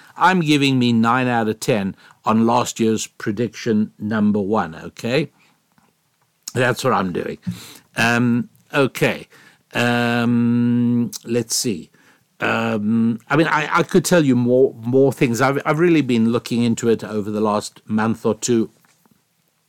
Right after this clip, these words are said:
And, uh, um, I, you know, I could tell you the ways that blockchain technology is,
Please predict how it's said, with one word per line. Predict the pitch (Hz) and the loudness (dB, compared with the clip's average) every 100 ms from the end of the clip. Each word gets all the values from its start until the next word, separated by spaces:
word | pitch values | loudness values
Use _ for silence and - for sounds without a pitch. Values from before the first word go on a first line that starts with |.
| _ - - - | _ -12 -10 -2
And, | 117 117 110 | 0 2 2
uh, | 117 117 120 - - - - _ - | 2 0 -2 -8 -20 -20 -20 _ -10
um, | 104 107 110 110 | -2 0 2 0
I, | 127 131 | 0 -2
you | 139 | 0
know, | 131 | 0
I | 120 | 0
could | - 120 | -2 -4
tell | - 127 | 0 2
you | 123 | 2
the | 107 | 2
ways | 101 113 117 117 104 | 2 2 2 2 0
that | - 104 - - - - | -4 -6 -6 -16 -18 -2
blockchain | 120 113 - 117 117 | 0 0 0 0 0
technology | 113 101 110 107 107 101 104 104 | -2 -2 -2 0 -2 -2 -4 -4
is, | - 104 98 - | -4 -6 -6 -8